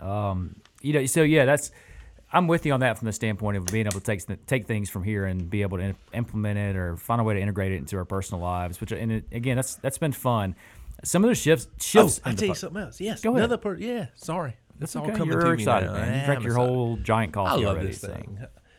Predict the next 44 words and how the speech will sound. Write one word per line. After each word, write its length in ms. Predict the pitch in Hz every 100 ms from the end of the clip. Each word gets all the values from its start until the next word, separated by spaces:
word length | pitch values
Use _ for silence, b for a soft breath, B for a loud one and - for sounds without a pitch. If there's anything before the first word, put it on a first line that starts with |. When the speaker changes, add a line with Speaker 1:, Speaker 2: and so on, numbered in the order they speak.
| b
Speaker 2:
It 140 | 208 180
ran, 320 | 196 220 202
like, 180 | 170 175
this 160 | 220
has 120 | 214
truly 380 | - 190 180 180
changed 380 | 143 113 117 117
my 160 | 107 101
life. 420 | 95 95 95 -
Like, 280 | - 107 - - -
changed 680 | - 139 139 135 135 127 117
my 420 | 107 107 104 104
life. 600 | 104 87 85 - - - b b b b b b _ _ _ _ _ -
I 40 |
was 80 | 117
working 260 | 123 156 160
out. 300 | 123 120 - - _ -
I 60 |
was 120 | 107
working 240 | 107 120 127
out 160 | 120
daily. 340 | 101 101 98 98
Didn't 180 | 104 127
know 120 | 127
really 220 | 117 117
where 160 | 110 107
I 40 |
was 120 | 107 101
going 300 | 104 95 95
with 160 | 95
it. 140 | 98 101
Didn't 240 | 123 123
really 140 | 127 117
have 160 | 117
a 40 | 98
whole 260 | 107 110
lot 340 | 110 107 104 104
I 80 |
was 180 | 98 95
shooting 600 | - - - - 139 127
for. 640 | 120 110 110 110 110 110 - b b b b b
We 180 | 196 208
had 400 | 180 165 127 110
Dean, 720 | 113 139 151 156 156 151 147